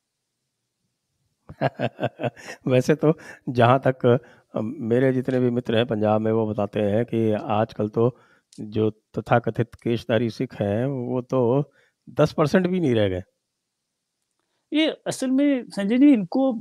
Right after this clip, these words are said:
Speaker 2: डर भी लगता है ना। मैं आपको बताऊं, हमारा तो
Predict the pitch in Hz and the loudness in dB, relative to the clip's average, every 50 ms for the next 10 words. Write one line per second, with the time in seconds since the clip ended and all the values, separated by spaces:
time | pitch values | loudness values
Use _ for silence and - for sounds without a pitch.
0 | - - 131 120 135 143 175 185 226 226 202 151 - - 170 196 247 240 214 202 | -6 -4 2 4 6 6 6 4 4 4 2 2 2 0 0 0 0 0 2 2
1 | 202 196 190 - - 165 156 - 247 247 240 214 - - - - 147 143 143 139 | 2 2 2 0 -4 -6 -4 -2 -2 -4 -4 -6 -8 -8 -4 -2 2 4 4 6
2 | 147 165 190 190 180 - - 185 190 208 214 220 240 233 | 6 4 2 0 0 0 0 2 2 4 2 2 0 -2